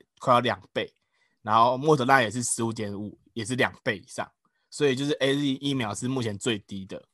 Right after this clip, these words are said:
就是就目-，副作用来说的数据来看。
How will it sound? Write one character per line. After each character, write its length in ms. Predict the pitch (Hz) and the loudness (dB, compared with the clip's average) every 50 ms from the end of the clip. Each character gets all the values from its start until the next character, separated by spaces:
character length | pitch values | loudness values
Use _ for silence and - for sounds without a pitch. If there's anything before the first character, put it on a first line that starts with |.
| _ _ | _ _
就 100 | - 123 | -12 -8
是 360 | 120 127 123 117 113 117 123 - _ | -6 -4 -4 -4 -4 -6 -10 -14 _
就 160 | - 151 139 | 2 2 2
目-， 180 | 131 139 151 156 - _ _ _ | 2 0 -4 -8 -10 _ _ _
副 220 | - - 156 147 | -12 -8 -8 -6
作 180 | 131 143 123 120 | -2 -2 0 0
用 160 | 131 120 113 | 0 0 -2
来 160 | 104 92 95 | -4 -10 -14
说 420 | 95 - - 107 98 95 98 110 _ _ _ _ _ _ _ _ _ _ _ _ _ | -14 -12 -10 -10 -10 -10 -12 -14 _ _ _ _ _ _ _ _ _ _ _ _ _
的 200 | - 113 107 104 | -2 -2 0 0
数 260 | - - - 135 117 | -2 -2 -2 -2 -2
据 160 | 113 131 123 | -4 -4 -6
来 140 | 107 92 87 | -6 -6 -8
看。 280 | - - - 87 67 | -6 -4 -4 -4 -4